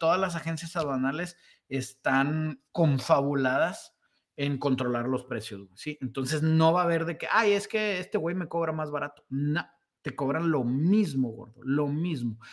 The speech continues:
Si tú vas con Juanito, te va a decir, "Aquí cuesta mil", y si vas con Pedrito, cuesta mil, y si vas con Pepito, cuesta mil, y si vas con Pancho, cuesta mil. A ellos no les importa porque no quieren pelearse por los precios, porque saben que no les conviene.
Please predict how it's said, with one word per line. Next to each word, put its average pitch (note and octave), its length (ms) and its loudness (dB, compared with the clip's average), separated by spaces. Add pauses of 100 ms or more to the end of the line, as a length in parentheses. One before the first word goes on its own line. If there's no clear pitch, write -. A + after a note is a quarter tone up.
(100)
Si - 180 -6
tú D#3+ 160 -2
vas F3 140 0
con D3+ 160 -4
Juanito, F#3 480 -2
te F3+ 100 -6
va D#3+ 80 2
a D#3 40 4
decir, D3+ 220 -4
"Aquí A3+ 200 -4
cuesta A3+ 300 0
mil", E3+ 460 4 (240)
y B2+ 80 -4
si C#3 100 -4
vas D3 160 0
con F3 220 -4
Pedrito, G#3+ 420 -2
cuesta G3 300 -2
mil, C3 260 0
y A#2+ 60 -6
si C3+ 160 -8
vas D3+ 160 -2
con G3 180 2
Pepito, A#3 420 -2
cuesta D3 300 -2
mil, B2 320 2
y A#2+ 80 -6
si C#3 140 -10
vas D3+ 220 -2
con G3+ 200 2
Pancho, A#3 340 2
cuesta D3 320 -4
mil. G3+ 400 4 (540)
A C3 140 4
ellos D#3+ 400 0
no C#3+ 280 2
les E3+ 200 0
importa E3 340 0
porque C#3 220 0
no C#3+ 160 0
quieren F3+ 320 0
pelearse C#3 420 0
por C#3 220 -6
los A#2 180 -8
precios, D3+ 320 -6
porque A2 220 -10
saben C3+ 240 -4
que C#3+ 80 0
no C3+ 140 4
les D3+ 140 -2
conviene. E3 440 -4